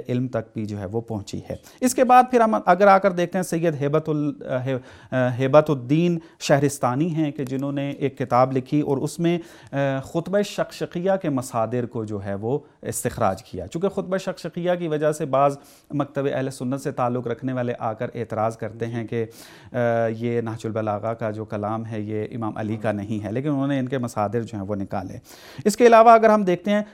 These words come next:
تفصیلی ترین جس نے کام کیا ہے وہ، آ، کتاب کا نام ہے مصادر و نہج البلاغہ اور وہ آپ کا ہم نام ہیں سید عبد الزہرا حسینی۔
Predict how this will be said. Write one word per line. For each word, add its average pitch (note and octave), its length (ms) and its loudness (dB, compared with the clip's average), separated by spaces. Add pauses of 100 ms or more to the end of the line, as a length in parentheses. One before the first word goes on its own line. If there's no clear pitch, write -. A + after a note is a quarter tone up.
تفصیلی A#3 540 0
ترین G#3+ 320 0
جس F#3 240 -4
نے F3 100 -4
کام D3+ 280 -2
کیا A2+ 440 -2
ہے A#2+ 200 0 (300)
وہ، A3 500 10 (140)
آ، A#2 720 4 (280)
کتاب D3+ 380 8
کا F#3 80 0
نام E3 220 0
ہے F3+ 60 -4
مصادر C#3+ 580 0
و A#2 80 -2
نہج A#2 300 -4
البلاغہ A2+ 680 4 (320)
اور C3+ 160 0
وہ D3+ 260 2
آپ C#3+ 300 2
کا B2+ 240 0 (120)
ہم B2 100 -2
نام B2 300 0
ہیں D#3+ 200 -2 (160)
سید D#3 380 0 (140)
عبد B2+ 220 -4
الزہرا A#2 640 -2 (200)
حسینی۔ F2+ 460 -8